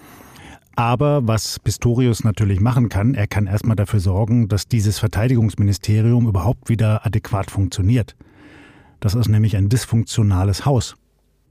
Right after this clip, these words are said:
Und das hat mit den vielen Sparprogrammen der Vergangenheit zu tun, auch schon unter der Regierung Merkel, aber auch mit strukturellen Veränderungen. Der damalige Verteidigungsminister Lothar de Maizière von der C D U hat den Generalstab abgeschafft.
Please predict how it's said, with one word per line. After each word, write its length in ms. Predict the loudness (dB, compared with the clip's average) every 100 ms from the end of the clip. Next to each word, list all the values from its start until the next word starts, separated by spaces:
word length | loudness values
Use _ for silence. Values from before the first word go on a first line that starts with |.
| -4
Und 120 | -2
das 160 | 0 -2
hat 220 | -6 -2
mit 340 | -4 -4 -6 -2
den 420 | 0 0 0 -2 -10 -20 -20 -10
vielen 640 | -2 0 2 2 2 0 -6
Sparprogrammen 920 | -8 -6 -4 -2 0 0 0 0 2 0
der 120 | 0
Vergangenheit 480 | -2 2 2 0 -2
zu 100 | -4
tun, 320 | 0 2 2
auch 100 | 0
schon 200 | 2 2
unter 180 | 0 0
der 160 | -2
Regierung 380 | -2 -2 0 2
Merkel, 500 | 0 -2 0 0 -2 -8 -20 -16 -6
aber 440 | -2 0 0 0
auch 220 | 0 0
mit 160 | 0 -2
strukturellen 540 | -2 -4 0 0 0
Veränderungen. 720 | -2 -2 0 0 -2 -6 -6 -4
Der 100 | -2
damalige 540 | 0 0 2 2 0 0
Verteidigungsminister 1080 | -2 0 0 2 2 2 2 2 2 0 0
Lothar 280 | 2 0
de 140 | 0 0
Maizière 500 | 0 0 0 0 0
von 160 | 0
der 100 | -2
C 140 | -2 -2
D 160 | 0
U 280 | 0 2 0 -4 -18 -16
hat 240 | -6 -4 0
den 140 | 0
Generalstab 680 | 2 2 2 0 -2 -4 -4
abgeschafft. 680 | -6 -4 -4 -4 -6 -14